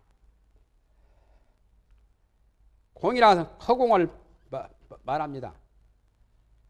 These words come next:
그러면 이제 회매가 불각 문명 아니요? 불각 문명에서 허공이 된단 말이죠. 허공은 여기다 한번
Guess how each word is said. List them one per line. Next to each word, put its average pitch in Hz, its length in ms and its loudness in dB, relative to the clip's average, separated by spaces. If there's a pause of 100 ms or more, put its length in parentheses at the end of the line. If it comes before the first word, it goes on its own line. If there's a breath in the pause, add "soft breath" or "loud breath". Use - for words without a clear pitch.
(840)
그러면 220 380 -2
이제 175 160 2 (1040)
회매가 233 640 2 (100)
불각 - 600 -2
문명 214 300 -4
아니요? 190 520 -2 (140)
불각 208 560 -4
문명에서 196 680 -2 (1200 soft breath)
허공이 214 520 -4 (300)
된단 135 280 -14
말이죠. 80 260 -20 (1400)
허공은 226 380 0 (180)
여기다 175 380 0
한번 165 200 -6